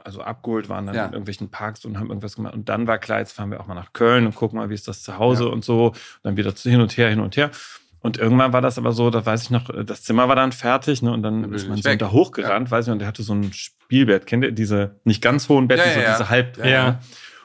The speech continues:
Speaker 1: Und der ist da rein und hat sich da oben drauf gesetzt. Und dann hatten wir so einen Kuschelhasen da sitzen und hat den in den Arm genommen und gesagt, „Ich will jetzt hier bleiben.“ Und dachten, „Oh fuck, das
Speaker 2: Das
Speaker 1: geht
Speaker 2: ist
Speaker 1: aber jetzt
Speaker 2: süß.
Speaker 1: nicht. Das geht aber jetzt nicht,
Speaker 2: <laughs>
Speaker 1: weil wir müssen noch ein bisschen planen.“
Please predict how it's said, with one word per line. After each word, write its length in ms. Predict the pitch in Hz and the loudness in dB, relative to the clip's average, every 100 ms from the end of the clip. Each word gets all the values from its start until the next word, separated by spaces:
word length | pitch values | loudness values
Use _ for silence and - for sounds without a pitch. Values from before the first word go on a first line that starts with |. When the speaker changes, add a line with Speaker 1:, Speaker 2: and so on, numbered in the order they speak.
| _ - | _ -4
Speaker 1:
Und 160 | 120 | -2
der 120 | 127 | -2
ist 160 | 120 - | -4 -2
da 60 | 113 | -4
rein 420 | 95 95 151 - | -4 -8 -8 -10
und 160 | 113 | -12
hat 100 | 123 | -14
sich 80 | - | -12
da 100 | - | -8
oben 120 | - 113 | -6 -4
drauf 240 | 95 104 | -6 -8
gesetzt. 500 | 127 123 147 - _ | -8 -4 -6 -8 _
Und 160 | 113 107 | -8 -6
dann 140 | 113 - | -6 -8
hatten 180 | 104 | -2
wir 60 | 113 | 0
so 60 | 104 | 0
einen 100 | 98 | -2
Kuschelhasen 920 | - - 147 143 139 120 120 139 151 | -6 0 4 6 4 2 -2 -2 -2
da 200 | 139 143 | 0 0
sitzen 380 | 135 147 - 123 | -2 -4 -4 -4
und 120 | 110 | -2
hat 140 | 107 | -2
den 120 | 117 107 | 0 0
in 60 | |
den 40 | 92 | -2
Arm 160 | 87 | -6
genommen 200 | 110 131 | -4 -4
und 20 | 135 | -6
gesagt, 220 | 131 123 _ | -8 -12 _
„Ich 120 | - | -2
will 80 | 127 | 0
jetzt 140 | 123 | 0
hier 140 | - 131 | -4 -4
bleiben.“ 400 | 113 98 139 - _ _ | -2 -4 -8 -18 _ _
Und 80 | 113 | -14
dachten, 180 | 98 - | -14 -14
„Oh 80 | - | -16
fuck, 480 | 104 - 226 233 - | -16 -10 -8 -8 -10
das 120 | - | -12
Speaker 2:
Das 60 | - | -10
Speaker 1:
geht 120 | - | -6
Speaker 2:
ist 40 | |
Speaker 1:
aber 120 | - 107 | -4 -4
jetzt 200 | 101 90 | -4 -6
Speaker 2:
süß. 20 | 82 | -6
Speaker 1:
nicht. 140 | - | -2
Das 280 | 139 185 214 | 2 4 6
geht 120 | - | 6
aber 120 | 247 240 | 6 4
jetzt 160 | 190 | 2
nicht, 160 | 220 220 | 2 4
Speaker 2:
<laughs> 20 | |
Speaker 1:
weil 180 | 175 170 190 196 190 170 | 4 2 0 -6 -8 -10
wir 120 | 135 135 | -6 -2
müssen 220 | 147 151 | -2 -4
noch 60 | 139 | -8
ein 20 | |
bisschen 220 | 139 143 | -8 -10
planen.“ 340 | - 131 98 | -8 -8 -8